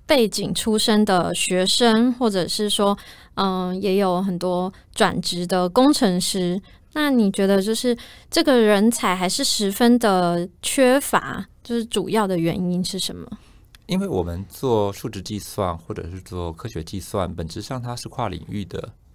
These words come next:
Speaker 2: 工作。就是说这个人他同时要非常熟悉，譬如说以我过去做流力的状况来讲，非常熟悉偏微分方程还有积分方程。那也要非常熟悉，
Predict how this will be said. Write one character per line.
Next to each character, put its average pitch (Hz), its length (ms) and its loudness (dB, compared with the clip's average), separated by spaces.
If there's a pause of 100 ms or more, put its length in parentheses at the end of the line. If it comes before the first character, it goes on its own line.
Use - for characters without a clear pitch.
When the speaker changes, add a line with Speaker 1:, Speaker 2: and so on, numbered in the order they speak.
(280)
Speaker 2:
工 85 220 -6
作。 - 240 -8 (520)
就 156 120 -4
是 160 80 -2
说 151 220 -4
这 151 160 -10
个 117 100 -6
人 92 160 -6
他 101 140 -12
同 98 280 -8
时 98 240 -10
要 101 200 -4
非 104 180 -8
常 95 160 -8
熟 87 220 -10
悉， 87 320 -10
譬 101 120 -8
如 95 80 -4
说 92 140 -6
以 90 220 -8
我 95 180 -6
过 90 180 -8
去 87 120 -10
做 90 160 -6
流 80 160 -6
力 101 120 -8
的 - 280 -10 (180)
状 - 160 -10
况 85 140 -10
来 76 80 -8
讲， - 200 -12 (380)
非 156 140 -6
常 135 160 -4
熟 113 120 -8
悉 101 140 -6
偏 101 160 -6
微 90 100 -4
分 90 140 -8
方 98 160 -6
程 - 260 -10 (100)
还 85 120 -6
有 82 420 -6 (120)
积 107 120 -8
分 104 140 -8
方 104 120 -8
程。 - 180 -14 (1200)
那 107 320 0
也 90 120 -4
要 104 160 -4
非 127 100 -8
常 117 160 -4
熟 87 220 -8
悉， 92 720 -8